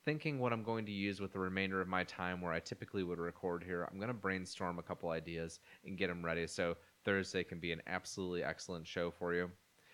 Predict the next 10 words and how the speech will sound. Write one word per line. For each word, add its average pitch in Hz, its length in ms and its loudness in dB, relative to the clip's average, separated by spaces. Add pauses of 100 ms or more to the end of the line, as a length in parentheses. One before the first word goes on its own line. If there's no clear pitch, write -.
(240)
Thank 117 220 4
you 131 100 6
again 117 220 4
for 113 140 0
listening. 101 500 0 (920)
Follow 113 280 8
the 107 100 0
Facebook 107 680 2
and 101 120 0
Instagram 101 600 2